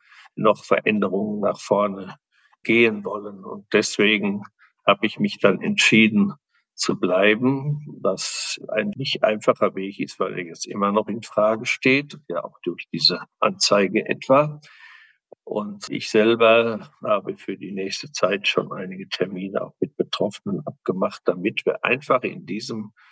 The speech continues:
in diesem Weg, den wir begonnen haben, mit einem guten Schutzkonzept schon jetzt drei Jahre lang, dass wir den in diesen Jahren, die ich als Bischof hier nach normalen Gesichtspunkten noch habe,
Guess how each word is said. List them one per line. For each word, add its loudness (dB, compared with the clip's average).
in -12
diesem -6
Weg, 0
den -4
wir -4
begonnen 2
haben, -16
mit -20
einem -14
guten -4
Schutzkonzept -2
schon -4
jetzt -6
drei 0
Jahre 2
lang, -8
dass 2
wir 8
den 2
in -8
diesen -6
Jahren, 2
die -10
ich -8
als -8
Bischof -2
hier -2
nach -6
normalen 2
Gesichtspunkten -2
noch -2
habe, -4